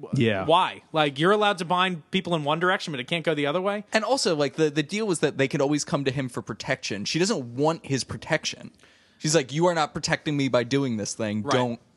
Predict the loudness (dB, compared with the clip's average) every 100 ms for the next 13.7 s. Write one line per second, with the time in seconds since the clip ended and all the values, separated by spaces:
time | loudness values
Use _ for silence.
0 | 0 2 2 -2 -6 -10 -20 _ -2 2
1 | 4 2 2 2 2 0 -6 -12 -2 2
2 | 2 2 0 0 -6 2 4 4 -2 -4
3 | -4 -6 -12 _ _ _ -4 0 0 2
4 | 4 4 0 0 -2 0 2 2 2 0
5 | 2 2 2 2 -2 0 2 0 -2 -2
6 | -4 -2 0 0 -2 -4 -4 -6 0 2
7 | 4 2 4 4 4 -2 -2 -4 -4 2
8 | 4 4 0 -2 -4 2 2 2 0 -2
9 | -6 _ _ -2 0 2 2 2 -2 -2
10 | 0 -2 0 0 0 -6 -10 -10 -14 _
11 | _ -4 -4 -4 0 4 4 2 4 4
12 | 4 2 2 2 0 4 4 4 0 0
13 | -2 -4 -6 -6 -2 -2 -2